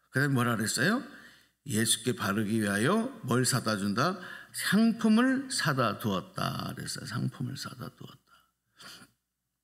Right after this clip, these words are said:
예수님은 예수께 바르기 위하여, 예수께 바르기 위하여라고 하는 거는 지금 예수님은 돌아가셨잖아요. 그죠? 그러면 여기서 예수께라고 하는 거는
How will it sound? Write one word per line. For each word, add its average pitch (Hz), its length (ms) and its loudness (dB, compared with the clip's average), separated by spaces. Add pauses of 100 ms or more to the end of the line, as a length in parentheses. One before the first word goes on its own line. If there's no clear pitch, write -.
(1000)
예수님은 170 1500 4 (180)
예수께 165 680 2
바르기 127 640 2
위하여, 104 640 2 (260)
예수께 139 580 0
바르기 135 400 0
위하여라고 113 540 0
하는 104 160 -4
거는 139 380 -2 (720)
지금 147 140 2
예수님은 160 460 2
돌아가셨잖아요. - 1300 -2
그죠? 135 460 -2
그러면 151 220 2
여기서 131 260 2
예수께라고 135 1040 2
하는 120 200 2
거는 196 380 2